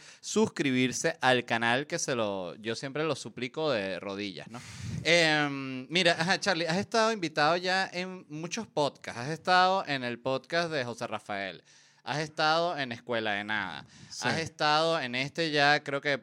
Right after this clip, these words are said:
Speaker 1: es tu tercera,
Speaker 2: Es mi
Speaker 1: eh,
Speaker 2: tercera vez
Speaker 1: tercera
Speaker 2: acá,
Speaker 1: vez que
Speaker 2: sí,
Speaker 1: estás
Speaker 2: sí.
Speaker 1: aquí hablando conmigo. Eh, ¿cuál otros has estado? Has estado en muchos más. Has estado en El Cuartico.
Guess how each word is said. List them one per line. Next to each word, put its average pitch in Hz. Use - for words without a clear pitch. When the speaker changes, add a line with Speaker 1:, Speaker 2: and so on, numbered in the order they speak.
Speaker 1:
es 120
tu 147
tercera, 143
Speaker 2:
Es 139
mi 139
Speaker 1:
eh, -
Speaker 2:
tercera 123
vez 123
Speaker 1:
tercera 135
Speaker 2:
acá, 143
Speaker 1:
vez 110
que 147
Speaker 2:
sí, 131
Speaker 1:
estás 131
Speaker 2:
sí. 120
Speaker 1:
aquí 127
hablando 123
conmigo. 107
Eh, 123
¿cuál 135
otros 170
has 170
estado? 170
Has 170
estado 165
en 185
muchos 185
más. 143
Has 139
estado 156
en 185
El 165
Cuartico. 131